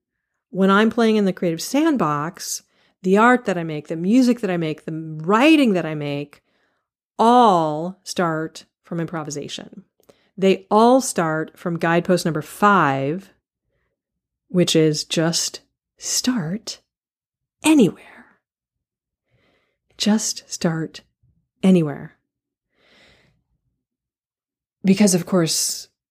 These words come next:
the hardest part is starting, right? Because we have so much <laughs> starting friction.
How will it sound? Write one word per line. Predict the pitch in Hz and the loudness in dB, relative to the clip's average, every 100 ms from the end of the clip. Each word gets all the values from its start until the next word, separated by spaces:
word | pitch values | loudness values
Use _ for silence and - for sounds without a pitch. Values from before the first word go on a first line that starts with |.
| - | -10
the | 170 | -6
hardest | 156 156 - | -4 -4 -6
part | 143 | -8
is | 135 | -8
starting, | - 262 160 123 151 | -2 0 0 -4 -8
right? | 156 160 | -6 -6
Because | 240 175 | -4 -6
we | 156 | -4
have | 151 | -6
so | - | -4
much | 160 | -2
<laughs> | - | 0
starting | - - 180 170 | 2 4 2 2
friction. | - - 302 - - - 190 | -6 -10 -6 -4 -6 -10 -18